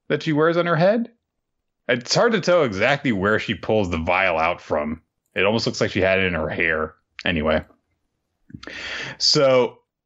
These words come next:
uh, they're going to revive someone that Ryusui has handpicked, which is his butler, Francois, uh, that he had pre-, first referenced back when they first revived him.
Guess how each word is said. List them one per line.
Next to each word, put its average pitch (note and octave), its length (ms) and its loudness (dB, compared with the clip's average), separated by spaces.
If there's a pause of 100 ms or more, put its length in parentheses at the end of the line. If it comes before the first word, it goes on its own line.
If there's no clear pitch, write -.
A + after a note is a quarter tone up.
uh, A2+ 340 4 (1120)
they're D3 220 2
going C#3+ 380 2
to B2+ 260 0
revive G#2+ 300 2
someone G#2+ 220 -6
that - 60 -2
Ryusui F#3+ 420 2
has A#2+ 140 0
handpicked, F#2+ 720 -2
which F#2 300 -2
is F#2 500 0
his F#2+ 220 0
butler, G#3 420 -2
Francois, D3 720 0 (640)
uh, D#2 480 0
that F2+ 200 0 (100)
he A#2 200 0
had F#2 240 0
pre-, A2+ 340 -2
first A2+ 280 -4
referenced F2+ 640 -2
back F2 240 0
when F2+ 100 -6
they E2 160 0
first - 300 -4
revived D#2+ 420 0
him. - 300 -10